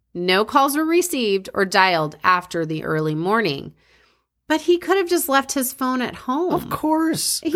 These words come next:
Speaker 2: Who,
Speaker 1: probably
Speaker 2: I would
Speaker 1: didn't
Speaker 2: do
Speaker 1: take
Speaker 2: that.
Speaker 1: his phone.
Speaker 2: Yeah, he knows that it can be traced, so you would leave it.
Speaker 1: And the blood drops and the hair that were found in the bathroom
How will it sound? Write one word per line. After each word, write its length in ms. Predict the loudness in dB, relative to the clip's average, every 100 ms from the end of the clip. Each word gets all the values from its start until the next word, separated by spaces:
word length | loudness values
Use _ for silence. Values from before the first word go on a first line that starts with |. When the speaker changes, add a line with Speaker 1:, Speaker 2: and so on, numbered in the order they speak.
| 4
Speaker 2:
Who, 80 |
Speaker 1:
probably 260 | 6 4 6
Speaker 2:
I 140 | 6
would 100 | 6
Speaker 1:
didn't 160 | 4 4
Speaker 2:
do 100 | 6
Speaker 1:
take 200 | 6 6
Speaker 2:
that. 20 |
Speaker 1:
his 200 | 4 0
phone. 520 | -2 -2 0 2 2
Speaker 2:
Yeah, 180 | 4 2
he 180 | 0 -2
knows 320 | 0 0 0
that 100 | -4
it 100 | -4
can 160 | -6 -8
be 120 | -8
traced, 720 | -10 -10 -8 -6 -6 -8 -12 _ -12
so 180 | -8 -6
you 180 | -6
would 140 | -6 -8
leave 260 | -6 -6 -6
it. 140 | -14 _ _ -4
Speaker 1:
And 180 | -2 0
the 60 |
blood 460 | -2 0 4 4 2
drops 600 | 2 4 6 4 0 -12 -6
and 200 | -4 -2
the 80 | -2
hair 540 | -2 -2 2 4 4
that 120 | 2
were 140 | 0 0
found 520 | 0 0 2 2 -2
in 320 | -6 -4 -4
the 60 | -4
bathroom 800 | 4 4 4 -2 -6 -4 -4